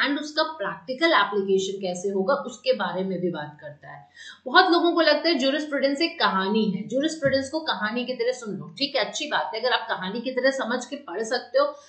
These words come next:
तो अच्छी बात है, लेकिन वो कोई भी ऐसी चीज नहीं है जो reality नहीं है। आप ये मत समझना कि jurisprudence is just लोगों का assumption, कि वो लोग इस तरीके से समझते हैं। Jurisprudence reality है।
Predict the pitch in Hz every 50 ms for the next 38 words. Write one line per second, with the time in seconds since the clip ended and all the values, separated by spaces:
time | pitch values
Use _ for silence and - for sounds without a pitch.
0 | _ _ _ - - 294 - - 330 - - - - - 185 165 165 156 160 160
1 | - - - - _ _ _ _ _ - 240 294 359 381 381 - 226 190 151 -
2 | - - - 208 214 262 349 392 381 - 302 294 320 339 339 381 392 381 - 214
3 | 220 - - 339 - 320 330 339 339 330 349 381 381 349 277 240 254 320 - -
4 | - - 214 208 349 370 302 294 262 226 202 208 226 240 - 294 294 302 247 220
5 | 185 165 156 151 156 - - - - - 233 247 262 254 277 311 330 440 571 571
6 | - 370 311 302 294 262 254 254 233 208 185 - - - _ - 294 269 220 294
7 | 302 302 339 330 - 320 302 269 277 294 294 294 285 - 302 294 226 190 196 269
8 | 277 277 - - 254 233 233 247 269 254 - 277 254 - 233 226 196 233 214 226
9 | 220 - - 240 185 151 - - - - - _ - 277 285 294 302 320 320 320
10 | 320 302 285 - - 254 214 208 202 202 202 196 196 208 190 202 185 175 175 170
11 | - - - 196 185 175 - - - - - _ - 185 - 226 247 269 359 370
12 | - - 285 262 277 302 320 311 - 233 226 208 196 202 196 208 220 240 226 -
13 | 330 294 262 208 170 160 - - - -